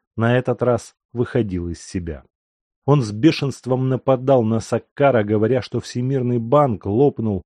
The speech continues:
вследствие безумной, нелепой игры. Разумеется, он согласен, что банк не может допускать падения своих акций, как и какая-нибудь железнодорожная компания. Доходы железнодорожной компании обеспечены её огромным имуществом,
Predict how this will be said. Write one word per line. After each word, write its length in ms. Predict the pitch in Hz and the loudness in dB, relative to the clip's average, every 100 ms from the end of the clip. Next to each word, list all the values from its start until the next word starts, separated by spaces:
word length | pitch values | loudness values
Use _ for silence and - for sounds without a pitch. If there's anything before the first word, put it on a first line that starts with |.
| _ - | _ -16
вследствие 640 | - 139 143 - 135 127 | -6 -4 -4 -4 -2 -2
безумной, 800 | 110 135 113 120 151 120 101 98 | 0 0 0 0 2 2 0 0
нелепой 680 | 123 139 135 131 131 107 107 | 0 2 2 4 2 2 0
игры. 720 | 101 - 110 104 101 82 69 _ _ _ _ - | -2 -4 -4 -2 -2 -4 -8 _ _ _ _ -2
Разумеется, 720 | 123 120 147 165 160 117 131 | 2 2 2 2 0 0 0
он 120 | 131 | 0
согласен, 720 | - 131 139 170 151 - 113 | -2 0 4 4 4 2 -4
что 220 | - 120 | -2 -4
банк 460 | 107 135 147 120 113 | 2 4 4 2 -2
не 160 | 123 | 0
может 500 | 120 123 151 117 110 | 2 2 2 2 0
допускать 680 | 104 110 131 - - 135 - | 0 -2 -4 -4 -2 -2 0
падения 460 | 123 123 123 123 | -2 0 -2 -2
своих 400 | 113 127 131 - | -2 -2 -2 2
акций, 400 | 160 120 - 110 | 2 2 0 -4
как 260 | 95 110 - | -4 -4 -4
и 60 | 107 | -4
какая-нибудь 800 | 113 - 131 120 120 123 151 - - | -4 0 0 2 0 -2 -2 -4 -6
железнодорожная 1040 | 113 143 139 123 135 127 127 104 101 107 | -2 0 0 0 0 2 2 0 0 -2
компания. 800 | - 113 110 123 104 82 73 69 _ _ _ _ _ - | -2 -2 0 2 2 0 -8 -16 _ _ _ _ _ -2
Доходы 580 | 107 113 - 180 117 98 | 2 2 4 4 4 0
железнодорожной 720 | 104 107 120 123 165 135 131 | 0 -2 -2 0 0 0 -2
компании 640 | 139 131 120 180 151 143 | -2 -4 -2 -2 0 0
обеспечены 720 | 135 127 120 - 170 - 143 | -2 -2 -6 -4 -4 -4 -4
её 460 | 139 120 131 147 - | -2 -2 -2 -2 -2
огромным 640 | 135 120 127 127 120 123 131 | -2 2 2 2 0 -2 -2
имуществом, 1040 | 139 139 147 127 - - 82 _ 80 76 | -4 -2 0 -2 -4 -10 -14 _ -18 -18